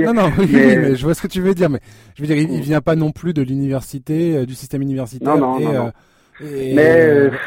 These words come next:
Speaker 2: avec une
Speaker 1: peut-être un
Speaker 2: philosophie
Speaker 1: peu
Speaker 2: qui
Speaker 1: trop
Speaker 2: est
Speaker 1: de principes, euh, un peu
Speaker 2: Ouais.
Speaker 1: trop de principes sur lesquels il, il va pas forcément revenir. Pourquoi pas, on verra, mais, euh, mais bof, non. Je trouve que c'est pas une très, très bonne idée, mais bon, en espérant pour eux que je me trompe.
Speaker 2: Oui, oui, moi aussi, j'espère me montre,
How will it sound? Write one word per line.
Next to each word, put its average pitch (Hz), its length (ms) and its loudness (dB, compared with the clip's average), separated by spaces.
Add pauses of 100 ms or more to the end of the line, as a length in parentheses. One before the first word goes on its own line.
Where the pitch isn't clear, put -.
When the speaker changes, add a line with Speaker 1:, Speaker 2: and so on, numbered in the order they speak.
Speaker 2:
avec 131 200 -12
une 135 80 -12
Speaker 1:
peut-être 160 260 2
un 156 140 2
Speaker 2:
philosophie 170 60 -4
Speaker 1:
peu 175 60 4
Speaker 2:
qui - 60 -8
Speaker 1:
trop 160 100 0
Speaker 2:
est 160 40 0
Speaker 1:
de 117 80 -14
principes, 165 640 -4
euh, 139 320 -2
un 147 80 -2
peu 147 120 -8
Speaker 2:
Ouais. 147 60 -6
Speaker 1:
trop 165 140 -2
de 165 40 -12
principes - 360 -8
sur 165 120 0
lesquels 151 280 0
il, 139 400 0
il 139 80 -2
va 139 100 2
pas 143 140 -2
forcément 143 420 -4
revenir. 147 480 -2 (500)
Pourquoi 190 300 0
pas, 208 100 4
on 165 120 4
verra, 165 320 4
mais, 147 200 2
euh, 123 1040 -2
mais 131 160 -2
bof, 139 220 -4 (100)
non. 127 180 -10
Je - 80 -20
trouve 160 140 -6
que - 160 -2
c'est - 80 -12
pas 160 120 2
une 147 100 0
très, - 180 -4
très 160 160 -2
bonne 151 200 2
idée, 135 300 -4
mais 127 140 -6
bon, 113 240 -18
en 123 140 -14
espérant 120 340 -10
pour 135 160 -12
eux 131 40 -10
que 131 120 -16
je 113 80 -16
me 107 80 -16
trompe. - 260 -20 (840)
Speaker 2:
Oui, 202 100 -4
oui, 220 120 0
moi 156 120 -2
aussi, 156 180 -10
j'espère 139 260 -8
me 139 60 -4
montre, 135 260 -8